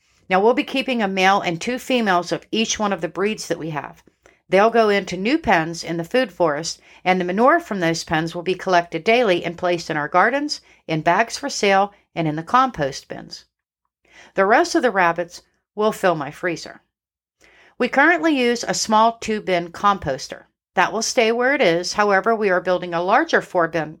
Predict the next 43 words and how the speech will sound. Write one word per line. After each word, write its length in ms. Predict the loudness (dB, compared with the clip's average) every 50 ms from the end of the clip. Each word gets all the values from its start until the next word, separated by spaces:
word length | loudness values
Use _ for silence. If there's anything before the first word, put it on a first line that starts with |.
| _ _ -2
compost 500 | 0 0 0 0 -4 -8 -8 -8 -8 -10
area. 360 | -10 -10 -10 -12 -14 -16 -20 _ _ _ -20 _ _ -20 -20 -20 _ _
That 160 | 2 2 4 4
will 100 | 0 -2
be 120 | -2 -4
used 340 | -4 -4 -4 -6 -6 -6 -4
for 100 | -2 0
our 140 | 0 -2 -2
gardens. 500 | -4 -6 -6 -8 -12 -16 -20 -20 -20 -20 _ _ _ _ _ _ _ _ _ _ _ _ _ _ _ _ _
We 120 | 2 4 6
also 340 | 6 4 4 0 -2 -2
made 240 | 0 0 -2 -4 -4
some 200 | -6 -8 -6 -4
leaf 240 | -4 -4 -4 -4 -6
rings 300 | -8 -6 -6 -8 -10 -12
to 80 | -12 -6
gather 340 | 0 4 4 4 4 2 -2
the 100 | -4 -4
fallen 400 | 2 2 4 4 4 0 -4 -6
leaves 320 | -4 -4 -4 -4 -4 -2
with, 280 | 0 0 0 0 -4 -10 _
and 140 | -6 -2 0
we'll 120 | 0 2 2
be 80 | 4
allowing 420 | 2 4 4 4 2 2 2 0 2
those 400 | 4 4 4 4 2 -2 -2 -2
rings 320 | -2 -2 -2 -6 -10 -10
to 100 | -10 -10
stay 280 | -8 -2 0 0 0 0
full 440 | -2 2 2 4 4 2 0 -4 -10 -20 -20 -20 _
so 140 | -4 0 2
that 140 | 2 2 4
they 120 | 2 2 2
can 140 | 0 0
become 340 | -2 -2 -2 0 -2 -2 0
their 140 | 0 2 2
own 160 | 2 2 2
compo-, 500 | 0 0 -2 -2 0 -4 -6 -6 -6 -8 -12 _ _ _ _ 0
compost 500 | 2 2 2 2 2 0 0 -2 -4 -6
for 120 | -6 -4
next 260 | -2 -2 -4 -4 -6
growing 300 | 0 0 0 2 0 -4
season. 380 | -6 -8 -10 -10 -10 -14 -18 -20